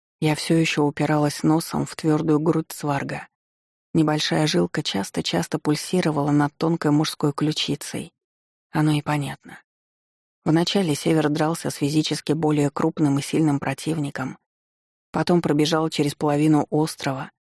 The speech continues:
и практически голыми руками сделал дупло в бутылочнике. Не удержалась, привстала на цыпочки и лизнула Цварга в шею. В то же мгновение парень замер.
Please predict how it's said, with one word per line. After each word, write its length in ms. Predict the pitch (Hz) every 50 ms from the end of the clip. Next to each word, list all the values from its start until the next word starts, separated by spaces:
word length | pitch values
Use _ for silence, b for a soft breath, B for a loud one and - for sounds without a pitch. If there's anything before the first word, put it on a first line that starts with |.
| _ _ _ _ _ -
и 100 | - 165
практически 640 | - 175 160 - - - 170 - 170 165 - - 165
голыми 400 | 160 160 160 160 156 156 156 151
руками 460 | 151 151 147 - 165 165 156 151 147
сделал 340 | 143 - 156 151 147 151 147
дупло 400 | 160 156 156 - - 170 156 147
в 20 |
бутылочнике. 880 | 147 160 156 - - 156 147 143 143 - - - 151 - - - - - - _ _ _ _ _ _ _ _ _ _ _ _ _ _ _ _ -
Не 120 | 175 170
удержалась, 600 | 170 170 170 180 175 185 190 190 180 165 147 -
привстала 540 | - - - 147 - - - - 175 165 156
на 160 | 147 143 139
цыпочки 640 | 143 - - 175 - - - - - - - 101 - - _ _ _ _ _ _ _ -
и 80 | - 160
лизнула 420 | 147 151 147 165 165 160 156 147
Цварга 460 | 143 - - - 156 147 147 147 165 151
в 80 | -
шею. 340 | - - 151 143 147 147 139 - _ _ _ _ _ _ _ _ _ _ _ _ _ _ _ _
В 100 | - -
то 160 | - 190 196
же 100 | - 190
мгновение 680 | 165 160 160 165 165 160 160 160 180 190 180 170 160 151
парень 320 | - 156 156 151 151 156
замер. 480 | 156 175 160 143 139 135 139 - - -